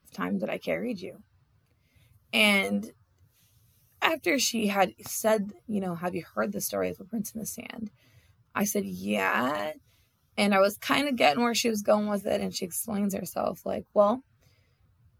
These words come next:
the one time that you gave up and you fell out of your bed, um, and you didn't know what else to do, that's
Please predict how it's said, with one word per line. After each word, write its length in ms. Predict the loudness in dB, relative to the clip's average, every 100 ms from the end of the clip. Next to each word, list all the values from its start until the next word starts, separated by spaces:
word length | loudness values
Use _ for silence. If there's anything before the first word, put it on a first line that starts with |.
| _ _ -2
the 140 | 0
one 380 | 4 4 4 2
time 300 | 0 0 0
that 200 | -2 -2
you 100 | -2
gave 280 | 0 0 2
up 220 | 2 0
and 180 | -2 -2
you 120 | -4
fell 320 | 4 10 10
out 140 | 10 6
of 100 | 2
your 120 | -4
bed, 440 | 0 2 2 -2 -10 _ _ _ 0
um, 380 | 2 2 -2 -6 _ -20 _ _ _
and 420 | 0 0 0 -2 -6
you 200 | -4 -2
didn't 240 | 0 0
know 100 | 2
what 100 | 4
else 240 | 4 2 -4
to 60 | -6
do, 500 | -2 0 0 -2 -8
that's 720 | -12 -4 -2 -2 -4 -6 -6